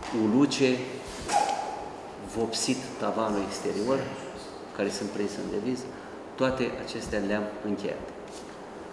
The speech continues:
Suntem în fază de construire a acoperișului la fântâna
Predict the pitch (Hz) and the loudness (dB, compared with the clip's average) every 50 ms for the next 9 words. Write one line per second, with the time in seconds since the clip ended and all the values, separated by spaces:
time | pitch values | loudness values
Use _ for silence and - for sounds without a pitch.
0 | - - - - - - 143 127 131 160 165 170 170 165 165 165 151 151 147 143 | -10 -8 -2 2 6 10 10 12 12 12 12 12 12 12 10 8 8 8 8 6
1 | 135 - 135 127 131 - - - 120 117 117 113 117 120 127 123 117 127 147 - | 6 6 6 4 4 4 0 0 2 4 4 6 8 10 10 10 10 10 8 6
2 | - - - - - - - - - - - - - - - - - - - 113 | 2 0 -4 -6 -8 -8 -8 -10 -10 -10 -10 -10 -10 -10 -10 -8 -4 0 4 6
3 | 113 117 113 110 110 113 110 113 113 - 127 120 123 123 120 143 139 - - 135 | 8 8 8 6 6 4 4 2 4 6 6 6 8 8 8 8 6 4 2 4
4 | 120 120 113 117 113 110 113 - - - - - 127 120 107 120 143 135 120 98 | 6 6 6 8 6 6 6 4 0 0 6 8 8 8 10 10 10 10 10 8